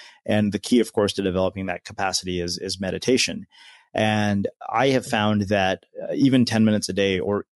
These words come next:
even two minutes a day, frequency matters more than length when it comes to your meditation practice. And I, I loved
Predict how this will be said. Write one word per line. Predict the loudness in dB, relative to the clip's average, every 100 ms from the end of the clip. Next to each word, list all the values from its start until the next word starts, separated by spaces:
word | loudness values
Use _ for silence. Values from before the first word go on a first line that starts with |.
| _ -2
even | 2 2 2
two | 2 2
minutes | 2 0 0
a | -2
day, | 0 -2
frequency | -2 -2 0 0 2 2
matters | 2 2 0 0
more | -2
than | -2 -4
length | -6 -2
when | -2
it | 0
comes | -2 0
to | 2
your | 4
meditation | 4 2 0 0 0
practice. | -2 -2 0 2
And | 0
I, | 0
I | 0
loved | 2 2 2 0